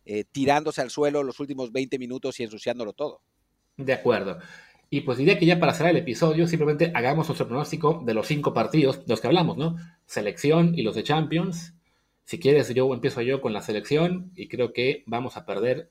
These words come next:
Speaker 2: dos a cero.
Speaker 1: Yo creo que vamos a empatar a uno. Si hubiera estado Cendejas con Estados Unidos, perderíamos seis uno.
Speaker 2: Puede
Speaker 1: O,
Speaker 2: ser.
Speaker 1: pero bueno, si hubiera estado Hen-, Henry Martín con México, hubiéramos empatado a seis. Como no está ninguno de los dos,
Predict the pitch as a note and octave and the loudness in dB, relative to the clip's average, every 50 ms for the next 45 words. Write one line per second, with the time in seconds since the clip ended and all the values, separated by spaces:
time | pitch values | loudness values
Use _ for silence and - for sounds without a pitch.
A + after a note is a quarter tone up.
0 | _ _ - F#2+ - A#2 A#2+ A#2 - - A2 - - G2 F#2 F2 E2+ - _ _ | _ _ -10 -4 -2 -2 -2 -2 -6 -10 -12 -10 -8 -10 -8 -10 -12 -14 _ _
1 | _ _ _ _ _ _ _ _ _ _ _ _ _ _ _ - F3+ F#3+ G#3+ G#3 | _ _ _ _ _ _ _ _ _ _ _ _ _ _ _ -8 -6 -2 0 0
2 | G3+ G3 F3 F#3 D3+ D3 C3 - D#3 D#3 D3 D3 C#3+ B2+ A2 F2+ - _ _ _ | 0 0 -2 -4 -4 0 2 4 6 6 4 4 0 -4 -8 -12 -14 _ _ _
3 | - - - C#3+ C#3+ D3 D3 F3 G3+ G#3 G3+ - G#3 G3+ G3 F#3 - D#3 B2 C3 | -18 -14 -10 -8 -8 -4 -2 -2 -2 -2 0 2 2 2 2 2 -2 -4 -4 -2
4 | D3+ C#3 - D3+ D3 - B2 G#2 - C#3 B2+ - B2 C3+ D3 D3+ - - B2 A2 | -2 -2 -2 -6 -8 -8 -10 -10 -8 -10 -10 -10 -10 -10 -10 -10 -10 -8 -6 -6
5 | G#2+ G#2+ A#2 B2 B2 A#2+ - - C#3+ C3 B2 - - D3+ D3 A2+ E2+ - _ _ | -6 -4 -4 -6 -6 -8 -8 -6 -6 -6 -6 -6 -10 -12 -12 -14 -14 -18 _ _
6 | _ _ _ _ _ _ _ _ _ _ _ _ - A#2+ A2 G2 - D3+ D3+ D3+ | _ _ _ _ _ _ _ _ _ _ _ _ -4 -2 -2 2 4 4 2 2
7 | - D#3+ D3+ D3+ E3 D#3 C#3+ D3 D3+ D3+ - - E3 D#3 C3+ - - - C#3 D3 | 2 0 0 0 0 -2 -2 -4 -4 -4 -2 -2 -4 -4 -6 -10 -14 -8 -6 -6
8 | C#3+ C#3 B2+ - - D3+ C#3 C#3+ C#3 C3 - - C3 - C3+ C3 C3 B2+ - - | -6 -8 -10 -12 -12 -10 -8 -6 -6 -8 -8 -10 -12 -12 -10 -8 -8 -10 -8 -6
9 | B2 B2 B2 A#2+ - B2+ G#2+ - G#2+ - A#2+ A#2 A#2 A2+ - - - B2 A2 F#2+ | -4 -4 -4 -4 -6 -12 -10 -10 -6 -4 -2 -2 -2 -4 -6 -4 -4 -4 -4 -6
10 | - - - _ _ _ _ _ _ _ _ - C#3 D3 E3 F#3+ G#3+ - B3+ A#3 | -8 -14 -18 _ _ _ _ _ _ _ _ -6 -4 -2 0 0 0 0 0 -2
11 | G#3+ G3 F#3+ G3 G3+ F#3+ F3+ D#3 C#3 C3+ D3+ E3+ A3 A#3+ - - | -2 -2 -2 0 0 2 0 0 0 0 0 0 -2 -4 -8 -14